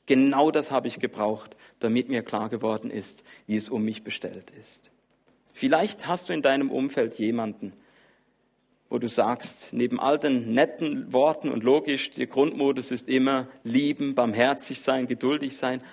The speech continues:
aber vielleicht braucht's auch mal so eine Kaltwasserbotschaft, um jemanden aus seiner Abstumpfung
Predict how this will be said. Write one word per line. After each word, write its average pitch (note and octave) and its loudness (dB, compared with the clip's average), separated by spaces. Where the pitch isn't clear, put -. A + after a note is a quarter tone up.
aber B2 -6
vielleicht A3+ 0
braucht's - -4
auch - -6
mal A#2+ -6
so A#2 -6
eine A#2 -6
Kaltwasserbotschaft, - -10
um C3+ 2
jemanden A#2+ 0
aus A2 -4
seiner G#2+ -4
Abstumpfung A#2+ 0